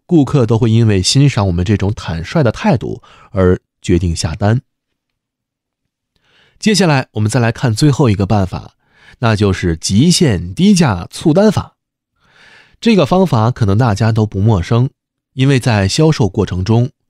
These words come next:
顾客不免会和我们讨价还价。此时，我们要抓住这个机会，赶紧使用这个方法。此时，局面对我们非常有利，我们就可以向顾客表示要去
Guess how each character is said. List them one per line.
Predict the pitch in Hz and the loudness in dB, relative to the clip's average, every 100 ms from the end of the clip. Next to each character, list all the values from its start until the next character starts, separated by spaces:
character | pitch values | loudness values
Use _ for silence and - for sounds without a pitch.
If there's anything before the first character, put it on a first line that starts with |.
| _ _ - | _ _ -2
顾 | 226 208 | 2 2
客 | - 180 | 0 -2
不 | - 220 | 0 2
免 | 135 92 | 2 0
会 | 82 127 | 0 -4
和 | 120 120 | 0 0
我 | |
们 | 82 90 | 0 -4
讨 | 92 - - | -8 -14 -14
价 | - 107 | -8 -6
还 | 87 67 90 | -8 -12 -6
价。 | 113 135 _ _ _ _ _ _ _ | -4 -4 _ _ _ _ _ _ _
此 | - 104 | -6 -4
时， | 92 98 104 - _ - _ - | -2 0 0 -4 _ -20 _ -4
我 | 113 | 0
们 | 143 | 0
要 | 123 | 2
抓 | 151 143 | 0 0
住 | 113 | -2
这 | 113 | -2
个 | 98 | -2
机 | - 135 | 0 0
会， | 123 85 - _ _ | 0 -6 -10 _ _
赶 | - 107 175 | -2 0 0
紧 | 131 98 113 | 2 2 2
使 | - 90 | 0 -4
用 | 85 87 | -4 -6
这 | 98 | -8
个 | - | -8
方 | 101 101 | -6 -6
法。 | - - _ _ _ _ _ _ _ _ _ _ _ | -8 -18 _ _ _ _ _ _ _ _ _ _ _
此 | - 147 | -2 -2
时， | - 170 190 _ | 2 0 0 _
局 | - 135 | -2 0
面 | 185 156 | 2 2
对 | 160 | 2
我 | 110 | 2
们 | 98 | 2
非 | 170 | 0
常 | 160 143 | 0 2
有 | 110 87 | 2 2
利， | 143 - _ _ _ _ _ - | 0 0 _ _ _ _ _ -4
我 | |
们 | 101 | 0
就 | 107 | 0
可 | 110 117 | 0 -2
以 | 95 82 | -2 -2
向 | 101 95 | -4 -2
顾 | 110 | -2
客 | - | -4
表 | 87 80 - | -8 -10 -14
示 | - 92 _ _ - - - | -10 -10 _ _ -20 -20 -4
要 | 139 | -2
去 | 117 110 98 180 | -2 0 -2 -2